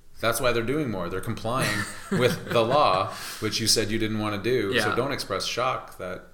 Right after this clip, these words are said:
Speaker 2: Yeah.
Speaker 1: just asking them, please, to change some of their business model,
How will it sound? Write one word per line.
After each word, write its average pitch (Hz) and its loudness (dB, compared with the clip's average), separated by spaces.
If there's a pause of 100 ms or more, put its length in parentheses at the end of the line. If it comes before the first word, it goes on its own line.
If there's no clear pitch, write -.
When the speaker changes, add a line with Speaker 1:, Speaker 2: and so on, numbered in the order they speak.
(120)
Speaker 2:
Yeah. 104 0 (340)
Speaker 1:
just 101 -6
asking 98 -4
them, 90 -6
please, 104 -4 (160)
to - -12
change 101 -6
some 139 -4
of 147 -6
their 113 0
business 123 -4
model, 87 -8